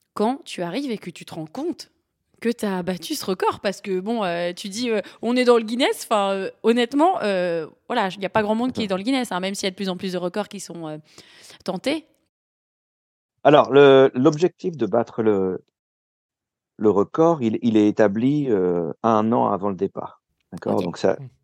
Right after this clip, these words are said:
Speaker 2: c'est au niveau de l'entraînement, c'est au niveau de, de tout, quoi. Ça veut dire que moi, j'ai arrêté la, l'alcool pendant un an. Je me faisais des entraînements, euh, intensifs, et non seulement en intensité, mais aussi en, euh, target. Enfin, on va dire vraiment les,
Speaker 1: Mhm.
Speaker 2: le,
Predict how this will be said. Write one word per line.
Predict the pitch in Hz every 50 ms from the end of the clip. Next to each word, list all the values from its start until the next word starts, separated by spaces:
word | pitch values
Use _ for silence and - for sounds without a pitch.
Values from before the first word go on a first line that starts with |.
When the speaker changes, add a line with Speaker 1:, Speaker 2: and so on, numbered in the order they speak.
| _
Speaker 2:
c'est | - - - 110 104
au | 104
niveau | 107 110 107 107 117 113 104
de | 90 101 104
l'entraînement, | 90 76 - - - 104 113 120 151 151 175 170
c'est | 143 - 110
au | 101
niveau | 98 98 92 98 101 104
de, | 98 - 92 92 - - _ _ _ _ _ _ _ -
de | 95
tout, | 95 - - 220 -
quoi. | - - - -
Ça | - - 92
veut | 98
dire | 95 104 120 110 -
que | - 95
moi, | 90 98 110
j'ai | 101 98
arrêté | 90 82 92 90 - 98
la, | 92 87 85 76 - _ _ _ _ _ _ _ _ -
l'alcool | 90 85 - 90
pendant | - 87 85 80
un | 82
an. | 117 151 - - _ _ _ _ _ _
Je | - -
me | 101
faisais | - 101 101
des | 92 95 90
entraînements, | 95 90 - - 98 98 104 104 101 101 - -
euh, | 85 80 80 78 76 69 - -
intensifs, | 92 90 - - 101 95 - - 82 - - - _ _ _
et | - - 92 90 90 90 - _ - - - - - - _ -
non | 104
seulement | 101 - 117 117 113 113
en | 110
intensité, | 104 92 - - 101 - - 113 - - 170
mais | 156 117 101
aussi | 90 - - - 113 107
en, | 95 92 87 87 87 85 - - _ _ _ _ _ _ _ _ _ _ -
euh, | 87 87 - - - 60 57 - - - - - 466 - _ _ - - - _ _ _ _ _ _ _
target. | - - 101 92 110 117 98 -
Enfin, | - - 90
on | 82 87
va | 92 87
dire | 92 104 82
vraiment | 92 104 110 127
les, | 117 101 92 90
Speaker 1:
Mhm. | - 98
Speaker 2:
le, | 95 90 82 -